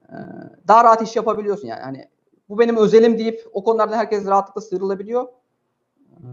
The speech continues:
ve yani fokusunu kaybetmeden, yani biz bu adamla böyle bir proje üzerine çalışıyoruz ve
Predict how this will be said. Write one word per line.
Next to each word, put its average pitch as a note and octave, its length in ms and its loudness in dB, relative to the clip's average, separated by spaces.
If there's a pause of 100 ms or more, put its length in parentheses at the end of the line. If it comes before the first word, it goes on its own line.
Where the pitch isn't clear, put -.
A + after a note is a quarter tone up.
(1000)
ve G#3+ 60 -2 (480)
yani - 120 -18 (480)
fokusunu B3 500 0
kaybetmeden, A3 680 2 (380)
yani A#2+ 240 -8
biz F#3+ 100 -10
bu G#3+ 80 6
adamla G3 300 4
böyle G3+ 160 2
bir F#3 60 -6
proje E3+ 280 -4
üzerine A#2 220 -6
çalışıyoruz G3+ 480 -12
ve G#3+ 280 -6